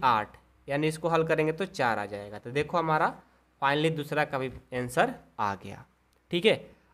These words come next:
I hope कि आप लोग को ये दूसरा भी समझ में आ गया होगा। अब दूसरा का तीसरा देखते हैं क्या है हमारा, ठीक है। थर्ड क्वेश्चन देखो, आ, पी एक्स equal to एक्स क्यू है, स्क्वायर तो नहीं है ना, मेरे में दिख नहीं रहा सही से,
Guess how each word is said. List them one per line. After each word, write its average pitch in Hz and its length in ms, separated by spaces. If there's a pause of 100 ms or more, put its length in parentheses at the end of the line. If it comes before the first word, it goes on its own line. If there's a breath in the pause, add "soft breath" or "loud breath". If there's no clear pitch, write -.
I 156 140
hope 180 260
कि 160 120
आप 147 180
लोग 160 160
को 180 60
ये 175 80
दूसरा 143 320
भी 143 80
समझ 143 240
में 143 100
आ 147 140
गया 180 140
होगा। 196 220 (180)
अब 143 160
दूसरा 170 360
का 214 120
तीसरा 208 580
देखते 185 320
हैं 196 180
क्या 120 200
है 117 140
हमारा, 101 320
ठीक 151 260
है। 226 100
थर्ड 190 300
क्वेश्चन 196 360
देखो, 165 260 (1600)
आ, 131 320
पी 175 360
एक्स 202 220
equal 196 320
to 202 140 (120)
एक्स 196 420
क्यू 202 240
है, 113 180 (320)
स्क्वायर 170 400
तो 202 120
नहीं 214 120
है 165 60
ना, 220 120
मेरे 170 220
में 175 160
दिख 180 140
नहीं 180 160
रहा 160 140
सही 156 180
से, 190 200